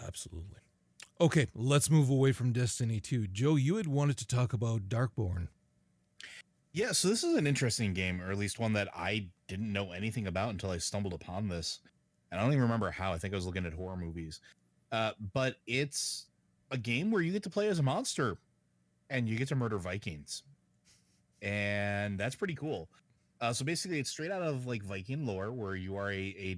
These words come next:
Speaker 2: one of the creatures of the dark. Um, you witness your family essentially being dr-, taken out of the cave and murdered, uh, being sacrificed to whatever gods the Vikings are sacrificing to.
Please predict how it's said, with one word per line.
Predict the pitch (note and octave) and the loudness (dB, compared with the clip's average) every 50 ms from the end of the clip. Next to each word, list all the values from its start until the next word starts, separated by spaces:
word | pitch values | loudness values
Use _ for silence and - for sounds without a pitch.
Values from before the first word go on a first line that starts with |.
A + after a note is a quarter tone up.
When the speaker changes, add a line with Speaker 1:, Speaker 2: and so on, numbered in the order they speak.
| F#2 G2 | -6 -6
Speaker 2:
one | F#2 F#2 F#2 | -6 -4 -4
of | F#2 | -6
the | F#2+ | -6
creatures | - - G2 F2 - G2+ F2 F#2 | -6 -6 -6 -6 -4 -4 -4 -4
of | F#2+ F#2+ | -4 -4
the | A2 | -4
dark. | A2 G#2 G2 F2+ F#2 A2+ - - - _ _ _ _ _ _ _ _ _ | -4 -2 -2 -2 -2 -4 -4 -8 -16 _ _ _ _ _ _ _ _ _
Um, | F#2 F2+ F2+ F2 F2+ F2 E2+ E2+ E2+ E2 - _ _ _ | -6 -4 -2 -2 -2 -2 -4 -6 -6 -8 -12 _ _ _
you | - G2+ F#2 F2+ F#2+ F#2 | -10 -8 -6 -4 -4 -2
witness | F2+ G2 G2+ - G#2 G#2+ G2+ - - - | -2 -4 -4 -4 -4 -4 -4 -4 -4 -4
your | G2 F#2+ F#2+ F#2+ F#2+ F#2+ F#2+ F#2 F#2+ G2 - _ | -2 -2 -2 -2 -2 -2 -2 -4 -4 -8 -10 _
family | - - - - G2 F2+ F2+ F#2 F#2+ F#2+ F#2 F#2 F#2 F#2 F#2 G2 | -16 -10 -8 -6 -4 -2 -2 -2 -2 0 -2 -2 -2 -2 -4 -6
essentially | G2 F#2+ F2 - F#2+ E2+ - F#2+ F#2 F2+ | -8 -8 -6 -6 -6 -4 -4 -4 -4 -4
being | E2+ F#2+ F#2 F#2 F#2 F2 F2 F2 | -4 -4 -4 -4 -2 -2 -4 -4
dr-, | E2 E2+ G2 G#2 F#2+ - _ _ | -4 -6 -6 -8 -8 -12 _ _
taken | - - G#2+ F#2+ G2+ G2 F#2 - | -8 -6 -4 -4 -4 -4 -6 -4
out | E2+ F#2+ G2+ | -4 -2 -2
of | F#2+ F#2 | -2 -2
the | F#2 | -4
cave | - - G#2+ F#2+ F2+ E2+ F2 | -4 -2 -2 -2 -2 -4 -4
and | E2+ E2+ E2+ | -4 -4 -2
murdered, | E2+ F2+ B2 D3+ D3+ B2 G#2+ G2 F#2+ F#2+ G2 G#2 - - - - _ _ _ _ _ _ - - | -2 0 2 2 2 2 2 2 0 0 -2 -4 -8 -14 -20 -20 _ _ _ _ _ _ -8 -4
uh, | G2 G2 F#2 F2+ | -2 0 0 0
being | F2 G#2 G2+ F#2+ | 0 0 -2 -2
sacrificed | F2+ - - G#2+ G2+ G2 G#2 F2+ G2+ G2+ F#2 - - - | -2 -2 -2 -2 -2 -2 -4 -2 -2 -2 -2 -4 -6 -6
to | G2+ | -4
whatever | F#2+ F#2+ G2 F#2+ F#2+ F#2 F2+ F2 E2+ | -4 -2 -2 -2 -4 -6 -6 -6 -4
gods | G2+ F#2+ F#2 F#2 F#2 F#2 F2+ E2+ E2+ - | -4 -2 -2 -2 -2 -2 -4 -4 -6 -8
the | - - | -6 -8
Vikings | F2 F2 F#2 F2+ E2+ - F#2 F2 E2+ F2 | -6 -6 -6 -6 -6 -6 -6 -6 -6 -6
are | F2+ E2+ | -8 -8
sacrificing | D#2+ - G2 F2 - - F#2+ - F#2+ F2 - - F2 E2+ | -6 -6 -6 -8 -8 -10 -10 -8 -8 -8 -8 -8 -10 -12
to. | E2 - G2 F#2 F2 E2+ E2 | -10 -6 -6 -4 -4 -4 -6